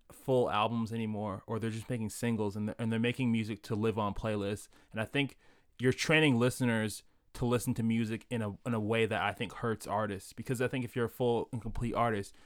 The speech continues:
you wanna put an album out, and you're putting, you're taking time to put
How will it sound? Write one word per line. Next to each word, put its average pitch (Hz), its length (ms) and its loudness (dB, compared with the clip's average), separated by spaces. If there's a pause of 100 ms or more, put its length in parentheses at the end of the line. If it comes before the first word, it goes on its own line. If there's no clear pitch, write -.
(100)
you 123 100 0
wanna 127 160 4
put 123 240 -2
an 104 80 -10
album 107 380 0
out, 95 240 -6
and 110 80 -2
you're 120 100 -2
putting, 113 400 -2 (260)
you're 147 120 0 (240)
taking 127 220 0
time 117 280 2
to - 80 -14
put - 240 -4